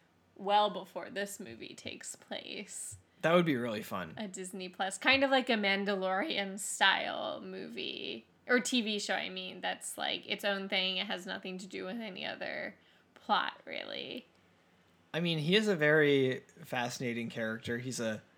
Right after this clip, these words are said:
Speaker 2: level-headed guy. He's been through a lot and knows his, kinda knows his place in the universe and is just doing his thing to help the good fight. And it does not faze him whatsoever anymore.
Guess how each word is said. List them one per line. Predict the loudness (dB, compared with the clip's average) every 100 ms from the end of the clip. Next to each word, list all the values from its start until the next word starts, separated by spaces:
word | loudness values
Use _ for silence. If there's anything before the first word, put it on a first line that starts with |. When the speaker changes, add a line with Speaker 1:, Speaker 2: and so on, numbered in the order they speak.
| -12
Speaker 2:
level-headed | -2 0 2 0 0 0 0
guy. | 2 2 2 0 -6 -12 _ _ _
He's | -4
been | 0 0
through | 0 2 2
a |
lot | 4 2 2 0
and | -4 -6 -6 -10 -10
knows | -4 0 0 0 0
his, | 0 0 0 -6 -12 -18 _ _ -6
kinda | -4
knows | -2 -2 -2
his | -4 -8
place | -4 -2 -2 -4
in | -4
the | -4
universe | -2 -2 0 0 0 -4
and | -6 -6 -10 -20 _ _ _
is | -12 -8
just | -6 -6 -10 -14 -6
doing | -2 -2
his | -2
thing | 4 4 6
to | 4
help | 2 -2
the |
good | -2 -2 0
fight. | 2 2 0 -4 _ _ _ _ _
And | -6 -2 -2 -4 -8 _ -12
it | -12 -10
does | -6
not | -4 -4
faze | -4 -4 -2 -4
him | -2
whatsoever | -2 -2 0 2 2 2 0
anymore. | 0 -4 -4 -4 -4